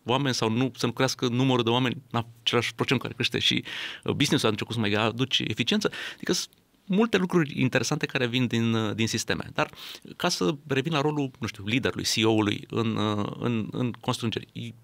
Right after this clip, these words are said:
una din bătăliile cele mai mari pe care le avem interne sunt, uh, bătălia cu reguli. Adică e atât, e natura fiecăruia dintre noi. În momentul în care, uh,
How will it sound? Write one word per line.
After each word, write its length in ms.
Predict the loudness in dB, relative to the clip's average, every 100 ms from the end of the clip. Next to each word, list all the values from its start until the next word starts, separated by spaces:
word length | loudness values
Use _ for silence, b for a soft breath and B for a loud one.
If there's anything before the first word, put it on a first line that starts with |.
| 0
una 160 | 2
din 380 | 2 0 -2 0
bătăliile 500 | 2 4 2 2 0
cele 160 | 0 0
mai 80 |
mari 140 | 0 0
pe 60 |
care 180 | 0 0
le 60 | 0
avem 100 | -2
interne 500 | -2 -2 -2 -2 -6 B B B
sunt, 260 | -6 -4 -6 -6
uh, 100 | -6
bătălia 380 | -2 -2 0 0
cu 100 | 0
reguli. 300 | -2 -4 -8
Adică 240 | -6 -2 0
e 40 |
atât, 220 | -2 -2 -14
e 140 | -4 -2
natura 380 | -2 -2 -2 -2
fiecăruia 380 | -4 -4 -2
dintre 240 | -2 -2 -2
noi. 260 | -2 -2 -4 B B B
În 60 | B
momentul 280 | 0 2 0
în 80 | 0
care, 160 | 0 -2 -6
uh, 300 | -2 0